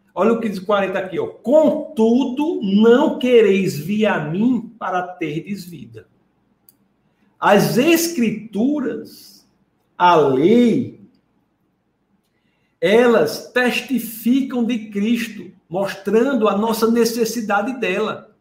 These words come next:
dele, de Cristo. Mas ela é vã se nós não entendermos isso e, por meio disso, formos a ele,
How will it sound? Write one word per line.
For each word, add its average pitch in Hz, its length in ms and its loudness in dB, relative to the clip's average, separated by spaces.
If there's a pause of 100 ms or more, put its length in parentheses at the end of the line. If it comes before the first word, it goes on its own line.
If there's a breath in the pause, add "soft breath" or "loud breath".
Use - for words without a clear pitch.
(120)
dele, 196 500 4
de 196 160 -4
Cristo. 208 540 -4 (920)
Mas 254 500 2 (320)
ela 269 560 4
é 294 140 2
vã 240 840 0
se - 360 -4
nós 294 240 2
não 294 160 2
entendermos 262 920 -4
isso 269 580 -6 (100)
e, 247 80 -4
por 226 540 -2
meio 330 680 4
disso, 262 480 2
formos 302 720 0
a 277 220 -2
ele, 247 540 -4